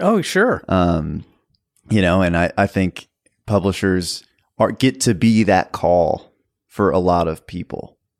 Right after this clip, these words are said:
Speaker 2: that f-, their first, you know, the first person to believe in them.
Speaker 1: Yeah.
Speaker 2: Um, or one of the first people. And it's, it's so special.
Speaker 1: Yeah, it's, it's so, it's very special. And, and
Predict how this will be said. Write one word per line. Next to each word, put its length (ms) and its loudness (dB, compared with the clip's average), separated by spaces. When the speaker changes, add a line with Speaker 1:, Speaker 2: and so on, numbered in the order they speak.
Speaker 2:
that 160 0
f-, 220 -16
their 200 2
first, 680 -2
you 120 -2
know, 120 2
the 80 0
first 300 -4
person 420 -6
to 140 -8
believe 440 -10
in 160 -2
them. 260 -8
Speaker 1:
Yeah. 320 -2
Speaker 2:
Um, 220 -6
or 120 2
one 200 0
of 80 -2
the 100 -4
first 280 -8
people. 440 -12
And 340 -8
it's, 420 -8
it's 160 -6
so 140 -2
special. 600 -8
Speaker 1:
Yeah, 200 0
it's, 260 -4
it's 200 -4
so, 440 0
it's 300 -6
very 340 0
special. 520 -4
And, 340 -2
and 340 -4